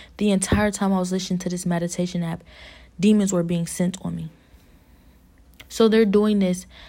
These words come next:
in masses. They're doing this through apps on your phone that you can download in three seconds. They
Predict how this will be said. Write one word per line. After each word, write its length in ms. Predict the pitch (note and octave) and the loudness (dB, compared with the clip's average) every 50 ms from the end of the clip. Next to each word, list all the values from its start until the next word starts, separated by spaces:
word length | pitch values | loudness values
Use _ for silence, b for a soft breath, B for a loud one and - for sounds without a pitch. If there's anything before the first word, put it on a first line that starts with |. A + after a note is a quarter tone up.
| B B B B B B _ _ _ _ - | B B B B B B _ _ _ _ -2
in 280 | - F#3 E3+ E3+ E3 | 0 2 2 2 2
masses. 720 | E3+ E3+ E3+ E3+ E3+ - - - - - - - - - - - - | 2 2 0 0 -2 -4 -8 -12 -14 -12 -12 -12 -14 -14 -14 -12 -4
They're 220 | F3+ F#3+ G3+ G#3+ | 0 2 4 4
doing 320 | G3+ G3 G3+ G3 G3 F#3+ | 4 4 4 4 4 4
this 340 | F#3 F3+ F3 F3 F3+ F3+ - - b b b b b b b b b b b b b _ _ - - _ _ _ _ - - - | 2 2 0 0 -2 -4 -10 -16 b b b b b b b b b b b b b _ _ -20 -20 _ _ _ _ -20 -6 -2
through 220 | G#3+ G#3 G3+ G3+ G3 | 0 0 0 0 0
apps 320 | - F#3+ F#3 F#3 - - - | 0 0 0 0 -2 -6 -6
on 140 | - F3+ F3 | -2 -2 0
your 140 | F3 E3+ E3+ | 0 -2 -2
phone 240 | - - F3+ F3+ F3 | -2 0 0 0 0
that 120 | E3+ E3+ | 0 -2
you 100 | - G3 | -2 -2
can 180 | F#3 F3 F3 E3 | -2 -2 0 0
download 340 | F3 E3+ F3 F3+ F3+ F3 E3 | 0 -2 -2 0 -2 -2 -2
in 120 | E3 D#3+ | -2 -2
three 200 | - F3+ F3+ G3 | -2 -2 -2 -2
seconds. 640 | G3 G3 - F3+ F3+ F3+ - - - - - - - - - _ _ _ - - - _ _ - - - _ - - | -2 -2 -4 -4 -4 -6 -8 -14 -14 -14 -14 -16 -16 -18 -20 _ _ _ -20 -20 -20 _ _ -20 -20 -20 _ -10 -2
They 240 | F3+ F#3+ F#3+ F#3 | 2 2 2 2